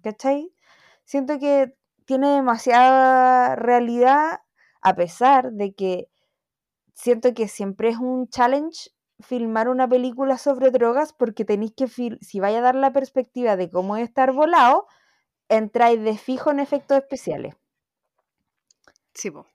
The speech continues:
Speaker 1: ¿Cachai? Entonces siento que
Speaker 2: O ahí
Speaker 1: tenéis
Speaker 2: con
Speaker 1: que
Speaker 2: la
Speaker 1: ser
Speaker 2: magia
Speaker 1: muy
Speaker 2: del, del montaje.
Speaker 1: Sí, tenéis que ser muy clever pa, pa, pa mostrarlo, ¿cachai?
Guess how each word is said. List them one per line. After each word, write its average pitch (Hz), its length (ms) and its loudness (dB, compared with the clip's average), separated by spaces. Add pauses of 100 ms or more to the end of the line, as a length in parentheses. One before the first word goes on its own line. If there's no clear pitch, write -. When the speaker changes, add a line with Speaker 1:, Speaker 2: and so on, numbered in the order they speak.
(500)
Speaker 1:
¿Cachai? 220 500 -2 (120)
Entonces 240 440 0
siento 254 300 4
que 240 140 2
Speaker 2:
O 190 80 -4
ahí 226 160 0
Speaker 1:
tenéis 226 140 -4
Speaker 2:
con - 20 -8
Speaker 1:
que 190 100 0
Speaker 2:
la 180 80 -4
Speaker 1:
ser - 40 -4
Speaker 2:
magia 247 180 0
Speaker 1:
muy 262 180 0
Speaker 2:
del, 170 260 -14
del 165 160 -10
montaje. 165 580 -16 (680)
Speaker 1:
Sí, - 420 -4
tenéis 226 240 -4
que 247 100 0
ser 254 200 2
muy 269 320 0
clever 294 500 4
pa, 311 1080 0 (160)
pa, 277 500 4
pa 277 180 4
mostrarlo, 285 600 0
¿cachai? 233 580 -6